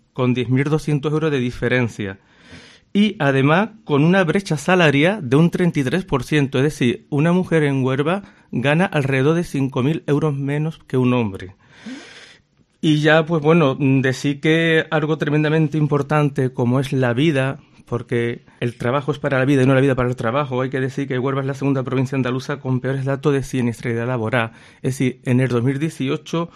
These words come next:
un total de doce personas, trabajadores y trabajadoras, perdieron la vida. Eso es tremendamente drástico, ¿no? Y hubo setenta y uno accidentes laborales muy graves. Con lo cual, con estos datos, se puede decir que es imposible que se pueda llevar a cabo un proyecto de vida.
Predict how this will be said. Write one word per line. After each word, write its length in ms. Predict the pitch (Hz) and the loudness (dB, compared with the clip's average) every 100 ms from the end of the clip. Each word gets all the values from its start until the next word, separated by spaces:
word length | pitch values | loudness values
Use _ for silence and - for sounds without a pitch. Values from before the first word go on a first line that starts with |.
| - - | -10 2
un 180 | 147 | 2
total 300 | 147 147 151 | 4 2 2
de 100 | 139 | 0
doce 300 | 127 143 151 | 0 -2 -4
personas, 380 | 135 123 139 139 | -2 -4 -2 -4
trabajadores 340 | 131 123 131 139 | -2 -2 -2 -2
y 40 | |
trabajadoras, 360 | 123 127 135 117 | -2 -4 -2 -2
perdieron 280 | 120 143 | -2 -2
la 100 | 117 113 | -2 0
vida. 260 | 143 104 | -2 -2
Eso 240 | 107 127 135 | -8 -4 -4
es 80 | |
tremendamente 1040 | 135 127 123 117 131 131 139 135 127 120 120 - - _ | -2 0 0 2 0 0 -2 0 -2 -4 -8 -12 -18 _
drástico, 640 | - 120 151 - 107 104 | -12 -4 -4 -4 -12 -6
¿no? 160 | 127 196 - - - - - - - 185 | -6 -6 -12 -20 -20 -20 -20 -20 -4 0
Y 160 | 202 - | 0 0
hubo 260 | 156 185 | 2 0
setenta 340 | 185 143 135 143 | -2 -2 0 0
y 20 | |
uno 40 | |
accidentes 320 | 156 156 165 | 0 0 0
laborales 320 | 147 131 151 143 | -2 0 0 2
muy 160 | 131 | 2
graves. 380 | 120 110 101 110 _ _ - | 2 0 -2 -4 _ _ -4
Con 160 | 131 | 2
lo 140 | 127 120 | 2 2
cual, 360 | 175 214 226 - - _ _ | 2 2 -2 -16 -20 _ _
con 200 | 120 117 | 2 2
estos 320 | 147 196 160 | 2 2 2
datos, 440 | 175 185 196 220 - _ - - | 2 0 0 -2 -4 _ -20 -10
se 180 | 131 | -6
puede 220 | 120 139 147 | -4 0 0
decir 260 | 151 160 | 0 -2
que 80 | 147 | 0
es 80 | 135 | 2
imposible 540 | 156 147 147 143 160 | 2 2 -2 0 -2
que 80 | 160 | -4
se 100 | 123 | -4
pueda 140 | 139 | -4
llevar 180 | 143 143 | -2 -2
a 80 | 135 | -2
cabo 160 | 139 139 | 0 2
un 100 | 156 | 4
proyecto 440 | 127 127 135 123 | 4 2 0 -2
de 100 | 110 | 0
vida. 400 | 139 143 104 | 0 -2 -4